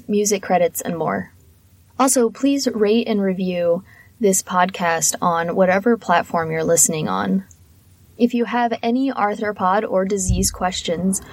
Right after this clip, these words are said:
you would like to be the question of the day, or if you have corrections, please th-, send them to H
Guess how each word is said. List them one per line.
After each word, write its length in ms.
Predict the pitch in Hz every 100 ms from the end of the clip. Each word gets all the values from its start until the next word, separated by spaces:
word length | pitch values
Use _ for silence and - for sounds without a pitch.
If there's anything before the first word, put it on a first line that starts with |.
| - -
you 100 | 220
would 120 | 208 196
like 220 | 208 240
to 80 | 190
be 120 | 185
the 80 | 175
question 420 | 180 170 - 170
of 140 | 160
the 60 | 180
day, 420 | 202 190 160 185 - - - - - -
or 340 | 254 247 208 -
if 220 | 202 -
you 100 | 208
have 260 | 190 185 185
corrections, 680 | 196 196 - - 180 - - - -
please 360 | 269 294 285 -
th-, 220 | 233 -
send 300 | - 208 190
them 220 | 175 190
to 480 | - 180 160 170 185 - - _ _ _ _ -
H 480 | 196 240 240 -